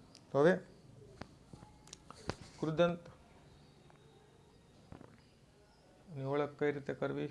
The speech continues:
કૃદંત ક્રિયાપદ જેવા જ છે પણ એનું કાર્ય ખરેખર ક્રિયાપદનું દર્શાવવાનું વાક્યમાં નથી.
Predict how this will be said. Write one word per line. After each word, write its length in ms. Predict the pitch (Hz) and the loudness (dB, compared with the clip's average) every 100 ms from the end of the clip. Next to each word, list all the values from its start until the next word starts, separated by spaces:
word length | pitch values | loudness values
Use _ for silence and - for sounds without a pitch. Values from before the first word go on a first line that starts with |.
| - - - - - - - - - - - - - - - | -8 -20 -20 -20 -20 -20 -20 -20 -20 -20 -20 -20 -20 -20 -16
કૃદંત 420 | - 139 139 135 | -8 -4 -4 -6
ક્રિયાપદ 400 | 139 135 135 131 | -4 -4 -4 -6
જેવા 240 | 131 135 139 | -4 -4 -4
જ 40 | |
છે 180 | - 131 | -6 -12
પણ 180 | 131 127 | -8 -8
એનું 200 | 127 127 | -8 -6
કાર્ય 260 | 127 131 | -4 -4
ખરેખર 460 | 127 127 127 127 123 | -6 -6 -6 -8 -10
ક્રિયાપદનું 880 | - 127 123 120 123 - 123 131 151 - - - - - - - | -10 -8 -6 -8 -12 -12 -12 -12 -14 -18 -20 -20 -20 -20 -18 -10
દર્શાવવાનું 540 | 123 117 131 123 123 | -8 -4 -2 -2 -2
વાક્યમાં 420 | 123 120 135 143 | -6 -6 -4 0
નથી. 260 | 170 175 | 0 0